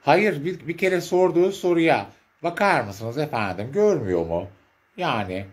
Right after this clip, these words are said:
önce Allah'ın evi, sonra benim evim. Ee, şato gibi olduğunu. Kalkıyor diyor ki, "Ne, oradan, e, gecekonduda mı oturuyorsun?"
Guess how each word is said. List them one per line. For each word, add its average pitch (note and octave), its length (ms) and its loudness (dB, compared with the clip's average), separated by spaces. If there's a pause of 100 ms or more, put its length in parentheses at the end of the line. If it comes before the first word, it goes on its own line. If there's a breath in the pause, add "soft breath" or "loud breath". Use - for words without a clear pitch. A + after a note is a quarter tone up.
(300)
önce E3 340 -2
Allah'ın E3 440 2
evi, C3+ 200 -4
sonra E3 360 -2
benim D#3 240 -2
evim. E2 320 -4 (500 soft breath)
Ee, C#3+ 440 6
şato F3+ 320 0
gibi A2 220 -2
olduğunu. D2 720 -2 (340)
Kalkıyor F3 560 2
diyor G3 180 -2
ki, C#3+ 100 -8
"Ne, C3 40 -8
oradan, D3 520 2 (120)
e, C#3 480 2
gecekonduda A#2+ 640 -4
mı D2+ 100 -6
oturuyorsun?" D2 640 -10